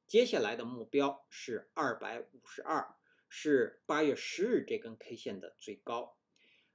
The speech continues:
其实我们把它定义为股价上行第二目标啊，还有一个原因，就是股价后续反弹如果能到达这个位置，或者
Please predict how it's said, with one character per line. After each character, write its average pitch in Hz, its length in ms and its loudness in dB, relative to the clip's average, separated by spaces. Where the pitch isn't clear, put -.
其 277 180 6
实 311 160 4
我 151 180 4
们 170 200 0
把 - 160 -4
它 165 200 -2
定 160 280 0
义 120 80 0
为 127 320 -2
股 117 160 -12
价 131 180 -2
上 131 220 -6
行 127 140 -10
第 151 80 0
二 127 120 -2
目 120 120 -12
标 123 220 -6
啊， 98 100 -8
还 - 240 0
有 170 120 8
一 101 120 -6
个 107 100 -6
原 107 240 -6
因， 117 260 -6
就 151 140 -4
是 135 160 -8
股 120 260 -8
价 156 240 2
后 208 220 2
续 185 260 -2
反 - 400 -8
弹 143 220 -6
如 160 140 -2
果 120 100 2
能 117 260 -4
到 208 220 2
达 98 180 -8
这 110 140 -8
个 107 80 -10
位 110 220 -4
置， - 200 -14
或 175 200 0
者 104 120 -6